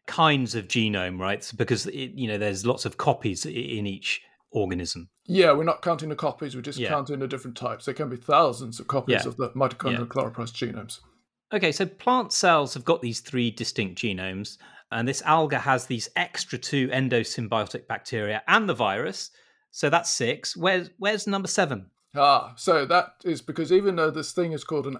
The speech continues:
Speaker 2: alga, it's not actually a plant cell. So cryptomonad
Speaker 1: <laughs>
Speaker 2: algae, they actually started out as these free-swimming predatory cells, and at some point they gained the ability to photosynthesize by engulfing not a bacterium, but an entire plant cell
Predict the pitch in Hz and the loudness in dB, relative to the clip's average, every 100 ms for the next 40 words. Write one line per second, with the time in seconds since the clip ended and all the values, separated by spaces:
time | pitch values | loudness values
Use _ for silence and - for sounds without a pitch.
0 | - 170 165 127 120 127 143 - 147 190 | 4 6 6 2 -4 -6 -10 -10 -6 -6
1 | - 175 127 156 139 185 190 120 151 117 | -4 -6 -6 -10 -4 -2 -2 -2 -4 -4
2 | 123 _ _ _ - _ - 147 240 - | -8 _ _ _ -20 _ -12 0 0 2
3 | 180 180 180 165 151 - 202 196 143 147 | 4 6 6 4 -2 4 8 8 6 -4
4 | 139 170 226 233 190 - 208 214 180 202 | 4 6 6 4 -8 -2 0 2 2 6
5 | 185 147 160 135 151 - - 180 202 - | 6 6 0 -4 -4 -4 -4 2 2 4
6 | 185 170 147 123 - 196 175 - 151 139 | 2 2 -4 -8 0 0 0 -2 -4 -4
7 | - 180 139 127 127 135 - _ _ _ | 2 6 6 6 -2 -8 -14 _ _ _
8 | _ 156 151 - 190 190 180 156 147 - | _ -2 0 4 6 6 6 4 4 0
9 | 143 127 170 175 147 139 151 147 139 120 | 0 6 6 6 2 2 2 0 -2 -2
10 | 156 151 131 160 143 - 135 127 123 - | -2 -2 -2 -6 -4 2 4 4 0 0
11 | 135 143 139 160 165 165 143 143 170 156 | 2 2 4 6 6 6 2 2 -2 0
12 | 170 - - 185 180 143 120 147 156 156 | -2 -2 2 6 6 6 4 2 0 -4
13 | - 175 175 156 - 180 175 - 139 113 | -2 4 4 4 4 4 4 0 -2 -2
14 | 110 | -6